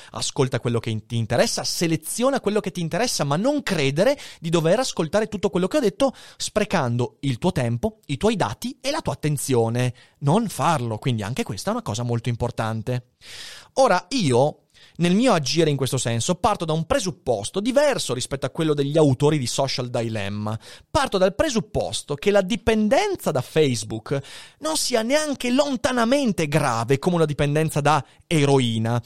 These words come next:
E parlo di questa dipendenza con cognizione di causa perché nel documentario c'è una scena che ho odiato, in cui un ragazzo a cui viene chiesto di,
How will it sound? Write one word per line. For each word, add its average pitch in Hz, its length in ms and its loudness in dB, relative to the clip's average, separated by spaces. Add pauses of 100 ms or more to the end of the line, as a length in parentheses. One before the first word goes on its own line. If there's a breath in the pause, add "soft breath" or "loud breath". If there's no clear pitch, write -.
(200 loud breath)
E 254 100 2
parlo 320 280 2
di 202 80 2
questa 269 220 0
dipendenza 180 800 2 (100)
con 302 180 2
cognizione 254 380 0
di 226 100 -4
causa 214 280 2
perché 226 260 -2
nel 277 240 2
documentario 190 520 0
c'è 226 120 -2
una 214 100 0
scena 151 340 0
che 202 140 0
ho 180 160 4
odiato, 147 760 2 (360 loud breath)
in 349 140 -2
cui 226 240 2
un 269 140 2
ragazzo 147 600 -2
a 131 60 0
cui 262 160 -2
viene 196 260 0
chiesto 190 800 0
di, 147 260 -2